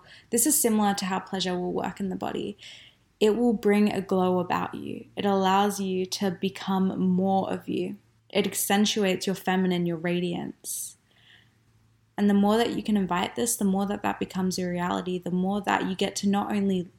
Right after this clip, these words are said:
look radiant, like, yes, that is one piece, but you get to feel radiance to your core in every cell of your being.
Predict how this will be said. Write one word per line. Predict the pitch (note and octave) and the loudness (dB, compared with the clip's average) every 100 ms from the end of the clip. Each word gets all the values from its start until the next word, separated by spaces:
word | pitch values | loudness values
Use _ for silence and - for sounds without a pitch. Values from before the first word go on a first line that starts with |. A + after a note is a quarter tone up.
| _ _ - - - | _ _ -20 -20 -6
look | G#3 G#3+ G#3+ | 0 0 0
radiant, | A#3 A3+ A#3 A#3 | 0 4 2 2
like, | G#3 F#3 G3 | -2 -4 -4
yes, | G3 - | -4 -4
that | F#3 | -4
is | F#3 | -4
one | F#3 F#3 F#3 | -2 -2 -2
piece, | - G3+ - | -4 -4 -4
but | - | -8
you | - - | -8 -6
get | B3 - | -6 -4
to | G#3 | -6
feel | - - A3 A#3+ A3+ G3+ F#3+ - - - - - | -8 -10 0 4 4 4 -2 -8 -20 -20 -20 -8
radiance | G3 G3 G#3 G#3 F#3 F3+ - - - _ - | 0 4 6 6 4 0 -2 -6 -8 _ -12
to | - G#3+ | -4 2
your | G#3+ G3+ G3+ F#3+ | 2 2 2 2
core | G3 - G#3 F#3+ G#3 - - | -2 -6 -4 -4 -6 -10 -10
in | - | -6
every | - G3 G#3 | -4 0 0
cell | G3+ F#3+ F#3 F#3 | 0 0 0 -2
of | F3+ | -4
your | F#3 | -4
being. | F#3 G3 F#3 - | -2 -2 -4 -6